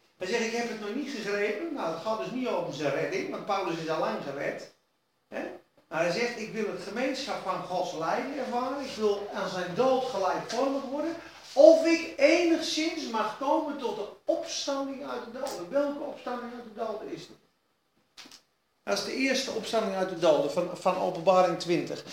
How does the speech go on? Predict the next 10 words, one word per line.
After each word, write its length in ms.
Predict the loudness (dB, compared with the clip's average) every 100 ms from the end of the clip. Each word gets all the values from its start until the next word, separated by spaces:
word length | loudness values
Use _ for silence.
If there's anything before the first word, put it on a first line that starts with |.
| -16 2
"Zalig 680 | 8 10 10 10 8 6 4
en 120 | 4
heilig 500 | 6 6 6 4 2
is 180 | 2 2
hij 360 | 4 4 4
die 220 | 0 -6
deel 400 | 2 6 6 6
heeft 320 | 4 2 2 -4
in 160 | -2
de 160 | -2